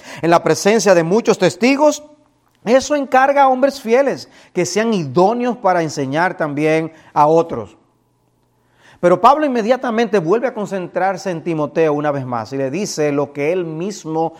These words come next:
debe hacer, eh, y, y debe ser y hacer. Él, eh, presenta tres imágenes o tres comparaciones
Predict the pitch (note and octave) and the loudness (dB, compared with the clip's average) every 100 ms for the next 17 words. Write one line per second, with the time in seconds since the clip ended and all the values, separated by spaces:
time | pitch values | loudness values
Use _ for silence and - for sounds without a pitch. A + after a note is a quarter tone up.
0 | - - C3 D#3+ E3 E3+ D#3 - D3+ D3+ | -20 -6 2 2 2 0 0 0 0 2
1 | D#3 D#3 - _ - C3 C3 C#3+ C#3 C3+ | 2 -2 -12 _ -6 -4 -4 -4 -4 -2
2 | C#3+ D3+ D#3 - - F#3 B3+ - E3+ C#3 | 0 0 0 -2 0 4 4 2 -4 -4
3 | F3+ C#3+ G#2+ _ _ _ _ _ - C3+ | -4 -4 -6 _ _ _ _ _ -8 -4
4 | D3+ D#3 D#3+ D#3+ _ _ - C#3 C3 B2 | -2 0 -2 -6 _ _ -8 -4 -2 -2
5 | B2+ C3+ F3+ E3 - F#3 A3 G3 F#3+ D3+ | -4 -2 0 0 0 -2 -2 -6 -6 -6
6 | B2 G#2 - _ _ _ C#3+ C#3+ C#3+ G#3 | -10 -14 -18 _ _ _ -4 -2 0 0
7 | A3+ - - F#3+ F3+ F3+ D#3 - F3 F#3+ | 0 -6 -4 -2 0 0 0 -4 -2 0
8 | D#3+ G#2 G#2+ | -2 -6 -16